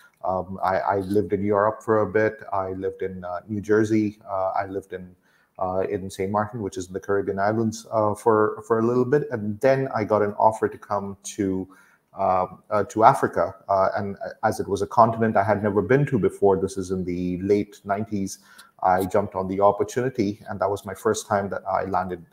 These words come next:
uh, on the shores of, uh, of Lagos, Nigeria. Uh, back then, Nigeria was a very different, uh, place, um, and, uh, but I still saw potential in it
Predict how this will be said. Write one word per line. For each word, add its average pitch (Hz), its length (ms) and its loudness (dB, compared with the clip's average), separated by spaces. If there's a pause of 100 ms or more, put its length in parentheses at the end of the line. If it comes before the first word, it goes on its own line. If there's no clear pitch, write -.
uh, 92 280 -2 (260)
on 95 160 -4
the 92 80 -4
shores 95 400 -2
of, 90 140 -2 (100)
uh, 87 220 -2 (540)
of 92 160 -2
Lagos, 95 400 0
Nigeria. 87 400 -4 (960)
Uh, 101 220 4
back - 480 6
then, 123 520 0
Nigeria 98 520 0
was 92 200 -2
a 87 60 -4
very 90 320 2
different, 92 460 -4 (100)
uh, 92 120 0
place, - 460 -2 (440)
um, 95 520 0
and, 98 440 -4 (100)
uh, 110 100 4
but 107 220 4
I 113 100 2
still 143 280 4
saw 117 240 8
potential 120 640 0
in 110 140 2
it - 280 -2